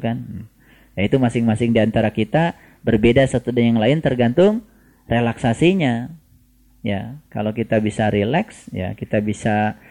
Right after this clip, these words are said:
ikhlas, bisa tulus, bisa lentur, insya Allah. Makanya yang lentur itu kan biasanya mengalir, ya. Yang lentur tuh mengalir. Coba perhatikan di selokan. Kalau airnya sudah habis, sisanya apa? Sampah.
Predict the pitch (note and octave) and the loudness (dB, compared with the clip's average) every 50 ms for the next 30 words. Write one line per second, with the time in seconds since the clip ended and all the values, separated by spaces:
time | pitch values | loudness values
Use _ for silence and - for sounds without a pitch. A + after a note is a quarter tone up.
0 | - _ - - A2 G#2 A2+ C3 C#3+ D3+ D#3 D#3 D#3+ - - - - - A#2+ A2 | -20 _ -4 -2 -2 0 0 0 0 2 0 -2 -2 -6 -8 -8 -4 -2 -2 -2
1 | - - A2+ A2+ A#2+ D3+ D#3+ D#3+ D#3+ D#3+ - - A#2+ G#2+ - A#2+ A2+ A2+ A2+ A2+ | 0 0 0 2 4 4 4 4 4 2 0 -2 -4 -4 -2 -2 0 0 0 0
2 | B2+ - F3+ G3 G#3+ A3+ A#3 - - _ _ _ _ _ - G2 F#2+ - - F2 | 2 4 4 4 4 4 2 -4 -10 _ _ _ _ _ -10 -10 -8 -6 -6 -6
3 | - G#2 A2 A2 F#2 F2+ F2+ - - _ _ _ _ _ _ _ _ _ - - | -6 -6 -8 -8 -10 -14 -18 -20 -20 _ _ _ _ _ _ _ _ _ -20 -20
4 | _ _ _ _ - G#3+ - D3+ F3+ G#3 G#3 F#3+ F3+ F3 F3+ F#3 G#3+ G#3+ G#3 G#3 | _ _ _ _ -6 -2 0 2 4 4 4 4 2 0 2 2 4 4 4 2
5 | G#3 B3 - D#4 F4 D4 C4 - C#4+ D4 B3 E3+ D3 D3 F3+ G#3+ A3+ E3 A#2+ G#2+ | 2 2 0 0 0 -2 -2 -2 -2 -2 -2 -2 -2 -2 -2 0 -2 -2 -4 -6
6 | G2+ A#2+ C#3+ - _ _ _ _ _ _ _ _ _ _ _ _ _ _ _ _ | -8 -12 -14 -18 _ _ _ _ _ _ _ _ _ _ _ _ _ _ _ _
7 | - C#3+ D#3+ F3+ F#3+ F#3+ G3+ A#3 A#3 A#3 B3 F3+ C3 A2 G#2+ A#2 A#2 G#2+ G#2 - | -4 -2 0 0 2 2 2 2 2 2 0 0 -2 -4 -4 -6 -6 -8 -12 -14
8 | - D3 - _ _ _ - G3 A3+ - G#3 F3+ E3 - E3+ D3+ - - B2+ A#2 | -18 -20 -20 _ _ _ 2 2 2 2 0 0 0 -2 -4 -4 -4 -4 -4 -4
9 | G#2+ G#2+ - B2 A#2 G#2+ G#2+ - G#2+ G2 - G#2+ A2+ - _ _ _ _ _ _ | -6 -6 -6 -4 -4 -4 -4 -6 -8 -10 -10 -12 -18 -20 _ _ _ _ _ _
10 | _ _ _ _ _ _ _ - B2+ C3+ A#2+ C#3 D#3+ D3 D3+ D#3 D3+ E3+ D#3+ D3+ | _ _ _ _ _ _ _ -4 -2 0 0 0 0 0 -2 -4 -4 -2 -2 0
11 | D3+ C#3 C#3 E3 A3+ A3+ - D#3+ C3+ D3 C#3 D#3+ E3+ D#3 A#2+ - G2+ G2 - A2 | 0 0 -2 -2 -4 -6 -6 -8 -8 -6 -6 -4 -4 -4 -4 -6 -8 -12 -12 -16
12 | G2+ - _ - - - _ _ _ _ _ _ _ _ _ _ _ _ _ _ | -20 -20 _ -20 -20 -20 _ _ _ _ _ _ _ _ _ _ _ _ _ _
13 | _ _ _ - - G#2 G#2 G#2 G2+ - A#2 A#2 A#2 A#2 A#2 A2+ A2+ G#2 G2+ | _ _ _ -8 -6 -6 -6 -6 -4 -2 -2 0 0 0 -2 -2 -4 -6 -8